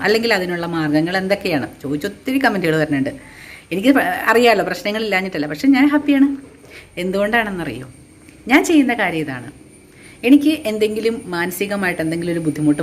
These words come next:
വന്നു കഴിഞ്ഞിട്ടുണ്ടെങ്കിൽ എനിക്ക് ആയിട്ടുള്ളൊരു, ഒരു കൊച്ചു ബുക്കുണ്ട്. ആ ബുക്കിൽ അത് ഞാൻ അങ്ങോട്ട് എഴുതി വെക്കും. എഴുതി വെച്ചിട്ട് നേരെ എൻ്റെ പ്രാർത്ഥിക്കുന്ന ടേബിളിൽ കൊണ്ടുവയ്ക്കും. പിന്നെ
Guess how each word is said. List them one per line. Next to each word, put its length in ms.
വന്നു 140
കഴിഞ്ഞിട്ടുണ്ടെങ്കിൽ 680
എനിക്ക് 340
ആയിട്ടുള്ളൊരു, 500
ഒരു 160
കൊച്ചു 280
ബുക്കുണ്ട്. 560
ആ 100
ബുക്കിൽ 320
അത് 160
ഞാൻ 100
അങ്ങോട്ട് 240
എഴുതി 240
വെക്കും. 240
എഴുതി 220
വെച്ചിട്ട് 320
നേരെ 500
എൻ്റെ 220
പ്രാർത്ഥിക്കുന്ന 520
ടേബിളിൽ 400
കൊണ്ടുവയ്ക്കും. 400
പിന്നെ 300